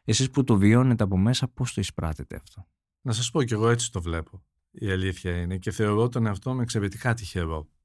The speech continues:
Speaker 2: που βρίσκομαι εκεί για πάρα πολλούς λόγους. Οι συνάδελφοι, ε, είναι γενικά εξαιρετικοί, όπως είπαμε πριν, το επίπεδο των, ε, φοιτητών,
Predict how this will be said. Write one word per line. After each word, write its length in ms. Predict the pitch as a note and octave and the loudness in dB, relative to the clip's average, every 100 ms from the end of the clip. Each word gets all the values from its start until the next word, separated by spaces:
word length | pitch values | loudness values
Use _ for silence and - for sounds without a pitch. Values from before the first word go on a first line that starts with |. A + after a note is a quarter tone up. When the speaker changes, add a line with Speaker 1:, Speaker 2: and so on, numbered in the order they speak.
| _ | _
Speaker 2:
που 120 | G2 | -10
βρίσκομαι 480 | E2+ F2+ E2 F#2 E2+ | -6 -6 -6 -6 -4
εκεί 180 | E2+ C3+ | -4 -4
για 220 | C3+ A#2+ | -2 -2
πάρα 360 | A#2+ B2 A2 F#2 | 2 4 4 2
πολλούς 280 | E2+ E2 | -4 -8
λόγους. 460 | E2 E2 D#2 D2+ F2+ _ _ _ _ _ | -6 -6 -6 -10 -16 _ _ _ _ _
Οι 360 | C#3+ C#3+ C3+ B2+ | -14 -10 -8 -6
συνάδελφοι, 1400 | F#2+ - A2+ G#2+ A2 A2 G#2+ F#2+ - - G2 F#2+ F#2 F#2 - - _ | -6 -2 2 4 4 4 2 -2 -4 -4 -2 -2 -4 -6 -14 -20 _
ε, 320 | - G#2 G#2 A2 - - - - - - | -14 -12 -12 -12 -14 -16 -16 -16 -18 -10
είναι 220 | - A2 | -4 -2
γενικά 880 | G2+ G2 G2 F#2 G#2 G2 F#2 F2 E2+ F2+ - - A#2 - _ _ _ | 0 -2 -2 -2 -2 0 0 -2 -4 -10 -14 -16 -18 -20 _ _ _
εξαιρετικοί, 1200 | - - G2+ F#2 F#2 F2 - D3+ D#3 D3+ C3 B2 A#2 | -10 -2 2 0 -2 -10 -4 -2 0 0 0 0 0
όπως 400 | A#2+ A2+ A#2 A2 | -2 -4 -4 -4
είπαμε 220 | A#2 G#2 | -2 -2
πριν, 380 | F#2 G#2+ A2 G2+ | -2 0 0 0
το 100 | A2 G#2 G2+ G#2 | 0 0 -2 -4
επίπεδο 520 | G#2+ G2 A#2+ G#2+ G2 | -4 -2 0 2 0
των, 340 | F#2 G2 F2+ F2+ | -2 -2 0 0
ε, 200 | F#2 G2 | 0 -4
φοιτητών, 1080 | - A2 F#2 G2 - B2 C#3 C#3 C3+ A#2+ A#2+ | -4 -4 -2 -4 -2 0 2 2 2 -2 -6